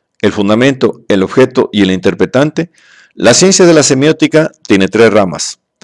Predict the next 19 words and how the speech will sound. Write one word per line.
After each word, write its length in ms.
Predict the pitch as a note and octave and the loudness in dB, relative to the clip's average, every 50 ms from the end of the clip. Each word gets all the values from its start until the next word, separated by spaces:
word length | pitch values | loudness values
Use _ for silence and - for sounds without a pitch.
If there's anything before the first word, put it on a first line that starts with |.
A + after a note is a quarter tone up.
| _ _ _ _ _ _ _ _ _ _ _ - | _ _ _ _ _ _ _ _ _ _ _ -2
La 140 | - - - | -2 0 2
primera 340 | - A#2+ C3+ C#3+ D3 D3 C#3+ | 2 2 4 4 4 4 4
es 80 | C3 | 4
llamada 520 | C#3+ C#3 C3+ D3 D3+ D3+ D#3 D#3+ D#3 D#3 _ _ _ _ | 4 4 4 4 4 4 4 4 2 -2 _ _ _ _
por 220 | - G#2+ G#2+ - - | 0 0 0 0 -4
Duns 460 | - G2 F#2 B2 C3 C3+ C3 - - - - A#2 | -10 -4 0 0 0 0 0 -4 -6 -4 -2 -2
Scoto 580 | G#2+ - - - C#3 C#3+ - - E3+ F3+ - _ _ _ _ _ _ - | -2 -2 0 0 0 0 0 -2 -4 -4 -6 _ _ _ _ _ _ -2
gramática 580 | - A2 A2+ A2+ C3 C3+ C3+ - C#3 - - | 0 0 2 2 2 0 0 0 -2 -2 -2
especulativa. 760 | A#2+ - - A2+ - - G2 F#2+ - - - F2 - - - _ _ _ _ _ _ _ _ _ _ _ _ _ _ _ _ _ _ - | -2 -2 -2 -6 -6 -4 -2 -2 -2 -2 -4 -6 -6 -8 -12 _ _ _ _ _ _ _ _ _ _ _ _ _ _ _ _ _ _ -8
Nosotros 400 | - C#3+ D3 F#3+ F#3 G3 F#3 - | -4 -2 0 0 2 0 0 2
podíam-, 440 | E3 D#3+ D#3 D#3+ D#3+ D#3 C#3+ - - _ - | 4 4 4 4 2 0 -2 -6 -10 _ 0
podemos 340 | A#2+ B2 D3 D#3 D3+ D3 | 2 4 4 4 4 4
llamarla 500 | C3+ C3+ C3 C#3 C#3+ C#3 C#3+ C#3 - - - | 4 4 4 4 4 4 4 2 0 0 0
gramática 520 | A2+ A2+ A#2 A#2 A#2+ A#2 B2 A2 A#2 A2 | 0 2 2 2 0 0 -2 -2 -2 -2
pura. 300 | - - F2+ E2+ D2+ - - _ _ _ _ _ _ _ _ _ _ _ _ _ _ _ _ _ _ _ _ _ | -2 -2 -2 -2 -2 -4 -8 _ _ _ _ _ _ _ _ _ _ _ _ _ _ _ _ _ _ _ _ _
Tiene 240 | - B2+ C#3+ C#3+ A#2+ | 0 0 0 0 0
por 180 | A2 B2 - | 0 0 0
cometido 520 | - B2 A#2 A#2 A2 A2+ C#3 D3 D3+ D#3 B2+ | 2 0 0 0 0 2 2 2 4 4 2
determinar 640 | A#2+ G2 - G#2+ G#2 A2 A2+ B2+ D3 C#3 - | 2 0 0 0 0 0 2 2 2 0 -2